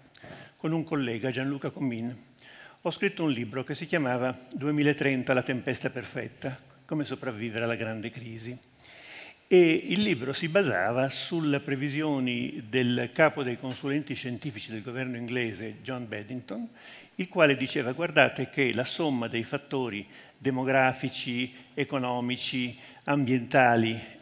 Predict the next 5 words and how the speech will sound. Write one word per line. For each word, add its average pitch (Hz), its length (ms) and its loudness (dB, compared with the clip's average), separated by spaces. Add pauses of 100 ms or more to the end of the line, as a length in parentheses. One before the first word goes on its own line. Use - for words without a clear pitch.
(300)
eh, 131 260 4
senza 139 800 6
un'adeguata 139 760 2
governance 117 600 -2
internazionale, 127 880 -4